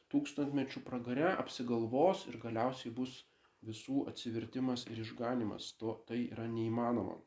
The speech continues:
Kas mums atrodo ypatingai žmogiška ir natūralu, būtent, kad mes galim persigalvot, kad mes galim pakeisti savo nuomonę. Ir štai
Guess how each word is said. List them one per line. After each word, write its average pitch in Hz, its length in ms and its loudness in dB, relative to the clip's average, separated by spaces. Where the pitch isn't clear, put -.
Kas 151 220 2
mums 160 260 6
atrodo 160 420 8
ypatingai 180 680 2
žmogiška 151 800 6
ir 127 140 0
natūralu, 131 840 6
būtent, 147 460 -2
kad 113 160 -8
mes 131 220 -6
galim 123 320 -4
persigalvot, 123 760 -4
kad - 160 -14
mes 117 240 -6
galim 117 380 0
pakeisti 147 500 0
savo 135 300 -2
nuomonę. 127 480 6
Ir 127 120 -4
štai 151 540 8